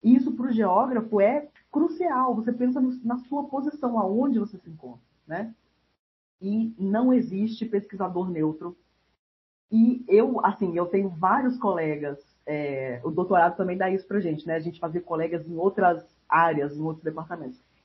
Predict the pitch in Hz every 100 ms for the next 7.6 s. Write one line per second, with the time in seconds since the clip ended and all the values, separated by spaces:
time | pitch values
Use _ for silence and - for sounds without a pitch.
0 | - 208 202 247 262 269 220 185 185 185
1 | 175 180 262 254 226 190 165 165 160 165
2 | 160 156 156 151 175 202 240 226 156 156
3 | 170 _ _ _ 147 151 151 139 143 143
4 | 190 190 156 156 156 185 190 190 196 208
5 | 208 _ _ _ - 208 220 214 185 214
6 | 226 - _ _ - 175 208 233 240 226
7 | 196 190 160 123 127 -